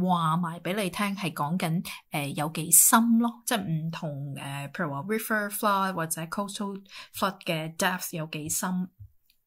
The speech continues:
咁另外咧，呃，睇下先。係啦，咁另外咧，佢呢個咧亦都會 show 埋一啲，嗱，頭先所講嘅 surface water，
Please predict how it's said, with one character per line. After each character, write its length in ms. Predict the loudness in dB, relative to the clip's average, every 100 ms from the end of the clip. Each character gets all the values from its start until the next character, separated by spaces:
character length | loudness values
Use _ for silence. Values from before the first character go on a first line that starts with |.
| _ 2
咁 160 | 4
另 220 | 4 4
外 180 | 4 4
咧， 100 | 2 -2 -12 -16 -16 -6
呃， 80 | -2 0 0 0 0 -2 -4 -8 -6
睇 180 | -4
下 0 |
先。 220 | -2 -2 -2 -2 -6 -8 -8 -10 _ -18 -18 -20 -20 _ _ -20 -20 _
係 120 | 0
啦， 160 | 0 -2 -10 -14 0
咁 160 | 2
另 200 | 4 4
外 120 | 4 4
咧， 100 | 4
佢 200 | 4 2
呢 120 | 6
個 140 | 6
咧 180 | 6 4
亦 540 | 2 0 0 -2 -2 -2
都 280 | 4 6 6
會 420 | 4 4 4 4 8
show 600 | 10 10 10 8 8 6
埋 380 | 6 6 4 2
一 60 |
啲， 340 | 2 4 2 4
嗱， 140 | 2
頭 140 | 2 6
先 140 | 8
所 260 | 8 8 8
講 300 | 6 8 6
嘅 120 | 8
surface 440 | 10 8 8 6
water， 500 | 6 4 2 2 0